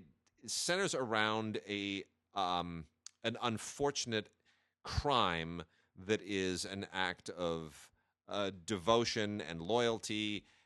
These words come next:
and the punishment that ensues and, um,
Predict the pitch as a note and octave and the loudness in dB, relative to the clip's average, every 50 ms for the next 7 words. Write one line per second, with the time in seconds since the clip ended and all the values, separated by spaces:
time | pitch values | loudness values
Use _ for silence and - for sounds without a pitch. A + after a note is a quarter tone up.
0 | _ _ - G#2+ G#2 G2+ G2 F2+ - - - - C3 C3 C3+ - - B2 A#2 A2 | _ _ -2 0 0 0 0 -4 -6 -6 -2 -2 0 0 0 0 0 -2 -2 -2
1 | - - G#2 F2 F#2 F2+ E2+ - - - C#3 C#3 B2 G#2+ G2 F#2 F2+ F#2 F#2 F2+ | 0 0 -2 0 -2 -4 -4 -4 -2 0 2 2 4 4 4 2 2 0 -2 -2
2 | - - - _ _ - _ _ _ _ - G#2+ G#2+ G#2 G2+ G2 G2 F#2+ F#2+ F#2+ | -6 -8 -10 _ _ -20 _ _ _ _ -4 0 2 2 4 4 2 2 0 0
3 | F#2+ F#2+ F#2 F#2 F#2 - E2 F2+ F2+ F2 E2+ E2+ E2+ E2+ E2+ E2 E2 E2 E2 D#2 | -2 -6 -6 -6 -6 -6 -2 0 2 2 4 4 2 2 0 -2 -4 -8 -10 -10
4 | C#2+ | -12